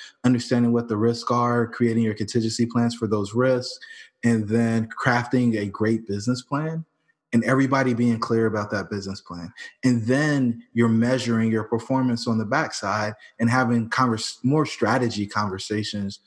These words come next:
Should we continue the path we're on? Do we need to back up and make an adjustment here? Uh,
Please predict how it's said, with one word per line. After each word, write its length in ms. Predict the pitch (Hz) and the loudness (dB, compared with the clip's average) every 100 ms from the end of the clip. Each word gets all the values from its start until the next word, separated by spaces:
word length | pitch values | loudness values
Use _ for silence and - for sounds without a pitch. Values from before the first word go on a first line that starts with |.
| _ _ _ | _ _ _
Should 240 | - - 131 | -4 2 2
we 80 | 123 | 2
continue 360 | 123 127 123 | 0 0 2
the 100 | 117 | 0
path 280 | 113 120 113 | 0 -2 0
we're 160 | 110 107 | 0 2
on? 400 | 139 135 131 127 - - | 2 2 0 -6 -18 -6
Do 180 | 117 131 | 2 4
we 120 | 131 | 4
need 160 | 127 117 | 2 2
to 80 | 107 | 0
back 400 | 113 117 110 127 | 2 0 0 0
up 300 | 123 123 117 | 0 0 0
and 100 | 110 | 0
make 180 | 110 | 0
an 120 | 110 104 | -2 -4
adjustment 540 | 98 120 117 110 95 | 0 0 0 -4 -4
here? 480 | 113 147 147 143 139 _ _ _ - | 0 2 2 0 -4 _ _ _ -6
Uh, 260 | 107 98 | -4 -2